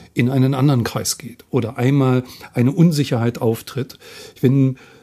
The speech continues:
immer hellauf begeistert an, an der Stelle von Technologie, die ja uns hilft, zum Beispiel. Wie gesagt, ich war in Frankreich unterwegs, im Grunde nichts geplant und das kannst du alles von unterwegs aus machen. Dann kannst du Hotelzimmer buchen, Restaurants, im Grunde musst noch nie mal mit jemandem sprechen, ich telefoniere nicht so gern,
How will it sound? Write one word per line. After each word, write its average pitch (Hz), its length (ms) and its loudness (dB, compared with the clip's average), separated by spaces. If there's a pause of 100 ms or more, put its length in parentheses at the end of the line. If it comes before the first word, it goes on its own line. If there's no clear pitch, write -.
(540)
immer 147 220 2
hellauf 165 380 -2
begeistert 147 460 0
an, 143 240 0
an 131 160 0
der 143 120 0
Stelle 147 260 -2
von 131 160 0
Technologie, 139 800 0
die 131 160 -2
ja 131 80 0
uns 131 260 0
hilft, 147 300 0
zum 123 180 0
Beispiel. 143 560 -4 (600)
Wie 139 100 -6
gesagt, 127 260 -4
ich 113 80 -2
war 120 120 4
in 117 80 2
Frankreich 139 420 0
unterwegs, 123 640 -2
im 120 100 0
Grunde 135 240 4
nichts 156 260 -2
geplant 117 600 -6 (300)
und 127 100 -4
das 104 100 -6
kannst 101 220 -6
du - 60 -14
alles 101 260 -8
von 104 160 -10
unterwegs 104 480 -8
aus - 220 -10
machen. 143 260 -14 (480)
Dann 120 120 -6
kannst 120 280 -2
du 113 260 2 (340)
Hotelzimmer 120 600 2
buchen, 107 360 -2
Restaurants, 110 880 -2
im 110 200 -4
Grunde 110 280 0
musst 123 240 0
noch 127 100 2
nie 151 140 4
mal 143 200 0
mit 131 180 0
jemandem 131 300 2
sprechen, 139 340 -4
ich 123 140 -2
telefoniere 127 440 0
nicht 131 140 -2
so 127 120 -4
gern, 127 320 0